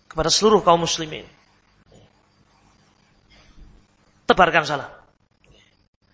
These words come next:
Salam itu doa. Insya Allah mboten wonten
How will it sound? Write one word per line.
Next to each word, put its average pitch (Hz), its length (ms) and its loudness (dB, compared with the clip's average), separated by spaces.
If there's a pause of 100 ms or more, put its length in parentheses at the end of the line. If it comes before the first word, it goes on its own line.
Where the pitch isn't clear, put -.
(440)
Salam 220 640 6
itu 220 560 0
doa. 214 480 8 (1040)
Insya 226 480 4
Allah 233 160 2
mboten 214 320 0
wonten 220 160 0